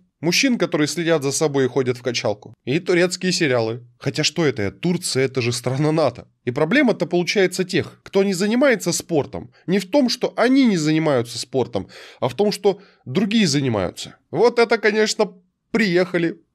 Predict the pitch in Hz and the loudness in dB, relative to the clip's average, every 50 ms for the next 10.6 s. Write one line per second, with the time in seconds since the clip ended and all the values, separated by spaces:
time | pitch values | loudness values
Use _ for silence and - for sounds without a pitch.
0 | _ - 107 127 123 - - 190 226 240 226 214 - - 185 175 - - 175 151 | _ -2 0 0 0 0 0 0 0 2 2 2 2 0 -4 -2 -2 0 0 0
1 | 127 127 - - - 120 147 180 185 190 170 - - 123 123 143 165 185 190 190 | 0 -2 -6 -8 -2 0 2 2 4 2 0 0 -2 -2 0 2 2 2 2 2
2 | 196 190 180 185 190 202 202 185 190 202 185 202 202 190 - 220 233 233 190 127 | 2 0 0 2 2 2 2 2 2 0 0 2 0 0 2 4 4 4 4 2
3 | 104 - _ - 175 196 214 208 220 202 190 190 165 185 180 208 196 - 202 185 | -2 -6 _ -2 0 0 2 2 2 0 2 0 0 -2 0 -2 -2 -2 -4 -2
4 | - 165 120 92 90 90 - - - - - - - - - 226 220 214 220 - | 0 0 0 0 -2 -8 -18 -20 -18 -12 -10 -10 -6 0 2 2 2 2 -2 -10
5 | - - - 165 160 160 147 127 120 117 143 143 160 180 160 127 107 92 85 90 | -10 -4 -4 -2 -2 -2 -4 -4 -2 0 0 2 2 2 0 -2 -4 -8 -8 -10
6 | - _ _ 120 117 110 147 170 151 113 92 82 - - - 160 160 156 147 120 | -14 _ _ -10 -4 -2 0 0 2 0 -2 -4 -6 -8 -4 -2 0 0 0 -2
7 | 92 87 - - - 53 - - _ _ _ - 160 160 220 220 214 226 214 185 | -2 -4 -6 -8 -10 -14 -18 -20 _ _ _ -6 -4 -2 0 0 2 0 0 0
8 | 190 180 - 196 185 190 202 196 190 170 151 147 143 143 156 165 - - - 208 | 0 -2 -2 0 0 0 2 2 2 2 0 0 0 0 0 0 0 0 0 0
9 | 165 151 156 165 165 156 135 151 180 151 139 147 165 165 160 - 196 180 185 - | 0 0 2 0 0 0 0 0 0 0 0 -2 -4 -4 -4 -4 -4 -4 -2 -2
10 | 208 185 175 131 110 - - 92 90 90 92 | 0 0 0 0 0 -2 -2 -4 -4 -6 -8